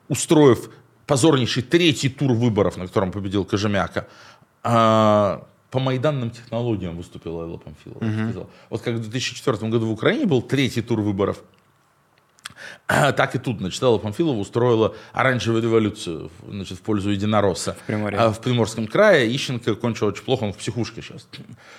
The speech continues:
Speaker 1: С Фургалом известно, что случилось, много себе позволял, сел и сидит. И единственный из четырёх победивших единороссов тогда, э, губернаторов, молодой коммунист Коновалов, неожиданно просидел все пять лет.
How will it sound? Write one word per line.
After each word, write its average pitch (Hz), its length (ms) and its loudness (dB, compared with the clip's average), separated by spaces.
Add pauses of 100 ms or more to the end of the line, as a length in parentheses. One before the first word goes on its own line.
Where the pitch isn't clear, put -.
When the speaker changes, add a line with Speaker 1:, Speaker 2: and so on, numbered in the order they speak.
Speaker 1:
С - 140 -6
Фургалом 156 580 6
известно, 104 320 -4
что - 160 -10
случилось, 302 540 -4
много 123 280 -2
себе - 140 -6
позволял, 107 600 2 (200)
сел 95 440 2
и 90 340 -6
сидит. 117 400 -4 (680)
И 180 60 -2
единственный 180 840 2
из 110 60 -4
четырёх 135 560 2
победивших 113 560 -2
единороссов 104 560 -2
тогда, 98 460 -4 (320)
э, 117 360 -2
губернаторов, 143 600 -2 (280)
молодой 127 340 2
коммунист 110 360 -4
Коновалов, 190 480 -2
неожиданно 226 420 -4
просидел 165 720 -4
все - 180 -6
пять 117 240 -4
лет. 113 300 2